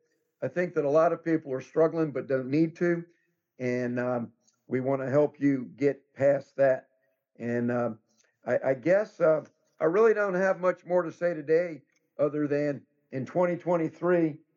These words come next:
we're going to, uh, continue, but I need to come back more into the financial literacy component. And, uh, I'm not gonna teach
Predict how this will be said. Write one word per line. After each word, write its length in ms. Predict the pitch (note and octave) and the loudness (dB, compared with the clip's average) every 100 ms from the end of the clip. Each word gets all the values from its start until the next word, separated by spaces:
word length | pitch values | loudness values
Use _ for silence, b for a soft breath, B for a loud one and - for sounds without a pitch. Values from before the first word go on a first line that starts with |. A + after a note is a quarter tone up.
| _ _ | _ _
we're 160 | C3+ C#3+ | -2 -2
going 440 | D3 D#3 D#3 D3 | 0 0 0 -2
to, 340 | C#3+ C#3+ C#3 C3+ | -6 -2 2 2
uh, 160 | C3+ C3 _ _ - | 2 0 _ _ -10
continue, 800 | C#3 C#3+ - F#3 F#3+ E3+ D#3+ C#3 _ _ - | -8 -8 -4 -2 0 2 2 0 _ _ -2
but 100 | C#3 | -2
I 80 | |
need 280 | D3 E3+ F3+ | 0 -2 -2
to 60 | E3 | -4
come 280 | E3 D#3+ D3 | -2 -2 2
back 340 | D3 D3+ - | 4 2 -2
more 380 | C3+ D#3+ E3 D#3 | -2 2 2 2
into 340 | C#3+ C#3 D3 | -4 -8 -6
the 140 | C3 C3 | -4 -4
financial 680 | - D3 D3 D3 C#3+ C3+ C3 | -2 -2 0 -2 -2 -2 2
literacy 640 | D#3 D#3 D3 - C3 B2 b b - | 2 0 -6 -8 -12 -12 b b -8
component. 560 | B2 A#2+ C3 C3+ C#3+ - _ _ _ _ | -8 -4 -4 -4 -6 -8 _ _ _ _
And, 400 | B2+ B2+ B2+ B2+ | -6 -4 -4 -2
uh, 200 | B2+ B2+ C3+ | -4 -4 -6
I'm 140 | B2+ C3+ | -4 2
not 240 | D#3 D#3+ | 2 2
gonna 140 | C#3+ - | -4 -14
teach 460 | - E3 D#3+ - | -2 -2 -2 -12